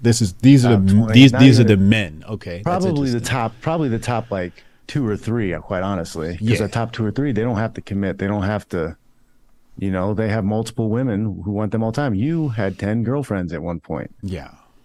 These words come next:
Speaker 2: Right? That's
Speaker 1: Yeah.
Speaker 2: you're, you're on that top, you're in that top tier echelon.
Speaker 1: Yeah.
Speaker 2: You're in that one percent.
Speaker 1: Yeah.
Speaker 2: You're, you're the guy they're talking about. Men are trash.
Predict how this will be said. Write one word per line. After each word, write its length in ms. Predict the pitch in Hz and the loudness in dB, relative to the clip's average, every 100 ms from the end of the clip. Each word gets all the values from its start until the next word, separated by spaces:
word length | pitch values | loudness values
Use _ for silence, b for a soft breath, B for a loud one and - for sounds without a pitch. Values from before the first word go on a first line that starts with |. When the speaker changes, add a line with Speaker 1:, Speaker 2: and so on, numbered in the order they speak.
| _ _ _ | _ _ _
Speaker 2:
Right? 360 | 92 98 139 - | -6 -4 -4 -6
That's 300 | - 92 78 | -6 -6 -6
Speaker 1:
Yeah. 220 | 71 92 92 | -12 -10 -6
Speaker 2:
you're, 180 | 98 92 | -4 -4
you're 260 | 90 101 110 | -4 -2 -2
on 100 | 117 | -2
that 160 | 113 | -2
top, 260 | 110 113 113 | -2 -4 -2
you're 140 | 113 | -2
in 80 | 127 | -2
that 140 | 110 98 | -2 -2
top 260 | 113 113 | -4 -4
tier 180 | - 127 | -4 -2
echelon. 600 | 131 - 101 78 50 - _ _ | -2 -4 -6 -6 -10 -14 _ _
Speaker 1:
Yeah. 240 | 90 78 - - | -14 -14 -16 -12
Speaker 2:
You're 140 | 104 | -8
in 80 | 107 | -4
that 180 | 107 101 | -2 -2
one 180 | 113 104 | -4 -4
percent. 480 | 90 - 107 80 - - B B B B B B 98 | -6 -4 -4 -6 -12 -20 B B B B B B -10
Speaker 1:
Yeah. 280 | 85 135 - - - | -10 -10 -16 -18 -6
Speaker 2:
You're, 120 | 127 139 | -4 -2
you're 260 | 131 160 | -2 -2
the 80 | 139 | -2
guy 220 | 120 117 | -2 -2
they're 140 | 107 101 | -2 -2
talking 340 | 123 117 101 | -2 -2 -4
about. 260 | 85 76 - - - | -8 -10 -16 -20 -6
Men 160 | 110 104 | -4 -4
are 80 | 92 | -4
trash. 640 | 117 95 - - - | -4 -4 -6 -8 -10